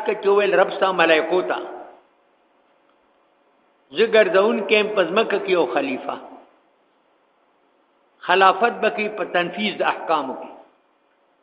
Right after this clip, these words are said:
قالو، خدای مشورے تا محتاج نو، خدا آدم علیہ السلام دا مقام اختارہ کو۔ ویل ملائکو،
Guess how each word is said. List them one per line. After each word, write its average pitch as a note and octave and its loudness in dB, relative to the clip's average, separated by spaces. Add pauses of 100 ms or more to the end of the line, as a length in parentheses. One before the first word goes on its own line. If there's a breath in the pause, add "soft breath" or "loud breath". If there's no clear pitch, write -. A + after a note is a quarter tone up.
(2250)
قالو، G#3 2 (1160)
خدای A#3+ 4
مشورے A#3+ 4
تا A3+ 0
محتاج G3 2
نو، G#3 6 (680)
خدا D#3+ 2
آدم A3 4
علیہ G#3+ 4
السلام G3 2
دا F#3 2
مقام F3 0
اختارہ C#3+ -4 (100)
کو۔ B2 -10 (2000)
ویل A#3 6
ملائکو، F3 0